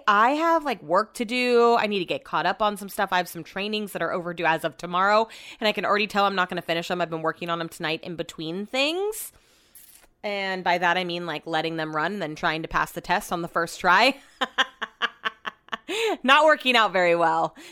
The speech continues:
Counterproductive. I'm in, I'm just spending more time on it because I'm failing the test fifty million freaking times. Um, yeah, that's really basically it. I don't really have mu-, I don't really have much to report. I gave you guys such a girthy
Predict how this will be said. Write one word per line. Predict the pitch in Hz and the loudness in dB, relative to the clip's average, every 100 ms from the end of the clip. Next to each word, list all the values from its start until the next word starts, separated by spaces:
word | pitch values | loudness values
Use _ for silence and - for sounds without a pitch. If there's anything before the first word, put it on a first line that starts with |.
| - | -4
Counterproductive. | - 285 285 277 254 202 185 170 | 4 6 6 4 4 4 2 0
I'm | 165 175 | 0 0
in, | 220 220 | -2 -2
I'm | - 202 | -4 -4
just | 233 233 | -4 -4
spending | - 226 202 | 0 2 2
more | 196 196 214 | 0 2 2
time | - 190 190 | 2 2 2
on | 170 165 | 2 0
it | 165 | 0
because | 170 180 | -4 -2
I'm | 170 | -2
failing | 170 - 196 190 185 175 | -4 -2 0 0 -2 -4
the | |
test | 170 185 175 | -2 -2 -4
fifty | - - 185 - 196 170 | -10 -4 -4 -4 -8 -6
million | 170 165 165 160 | -4 -4 -6 -8
freaking | - 165 160 156 | -8 -8 -8 -8
times. | 160 151 143 147 - - _ _ _ _ _ - | -6 -6 -10 -16 -20 -20 _ _ _ _ _ -8
Um, | 240 247 226 202 185 180 180 _ _ _ _ _ _ - - _ _ _ - | -2 0 -2 -6 -12 -20 -20 _ _ _ _ _ _ -20 -20 _ _ _ -14
yeah, | 220 247 165 | -8 -6 -6
that's | 180 180 - | -8 -10 -10
really | 208 | -10
basically | 226 226 220 - 214 | -8 -10 -10 -10 -6
it. | 220 | -4
I | 185 | -4
don't | 226 | -6
really | 247 | -4
have | 240 226 | -2 -4
mu-, | 185 | -4
I | 202 | -4
don't | 220 285 | -4 -2
really | 294 | -2
have | 277 202 | -2 0
much | 214 247 - | 0 0 -2
to | 233 | -4
report. | 190 - 269 208 - - - | -4 2 2 2 -2 -20 -6
I | 214 | 2
gave | 240 247 | 2 4
you | |
guys | 247 240 233 | 4 4 2
such | 262 | -2
a | 190 175 156 | -4 -6 -4
girthy | - 233 254 - 247 214 202 | 4 6 6 2 0 0 -2